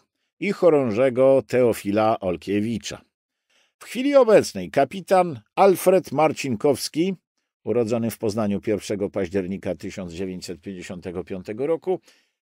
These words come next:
sprawuje funkcję zastępcy kierownika Wydziału Dochodzeniowo-Śledczego Wojewódzkiego Urzędu Spraw Wewnętrznych w Poznaniu.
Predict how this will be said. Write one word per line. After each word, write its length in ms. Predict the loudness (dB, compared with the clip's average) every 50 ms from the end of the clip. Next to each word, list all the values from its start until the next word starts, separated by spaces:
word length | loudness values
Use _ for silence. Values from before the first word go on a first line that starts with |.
| -18
sprawuje 680 | -16 -6 0 2 2 2 2 2 0 4 4 4 2 2
funkcję 600 | -2 -4 -6 -6 -6 -8 -10 -6 -2 -2 -2 0
zastępcy 920 | 0 0 -2 -2 -2 -4 -6 -6 -6 -10 -10 -8 -6 -4 -2 -2 -4 -4 -8 _
kierownika 640 | -2 0 2 2 0 0 -4 -10 -8 -4 -2 -2 0
Wydziału 560 | 0 -2 -2 0 0 2 2 2 0 0 -2
Dochodzeniowo-Śledczego 1700 | -6 -2 -2 -2 -2 0 -4 -6 -6 -6 -6 -8 -6 -4 -4 -4 -4 -4 -6 -4 -6 -6 -6 -6 -4 -2 -2 -2 0 0 0 0 0 _ _ _ _ _ _ _ _ _ _ _ _ _
Wojewódzkiego 880 | -4 0 2 4 4 4 2 2 0 0 0 0 2 2 2 2 2 4
Urzędu 560 | 4 2 4 2 2 2 2 0 -2 -2 -2
Spraw 360 | -2 -4 0 2 2 2 2
Wewnętrznych 760 | 0 -2 -2 -2 -2 -4 -4 -6 -6 -8 -8 -8 -8 -8 -10
w 80 | -10
Poznaniu. 640 | 0 2 2 2 2 0 -2 -2 -2 -2 -6 -16 -20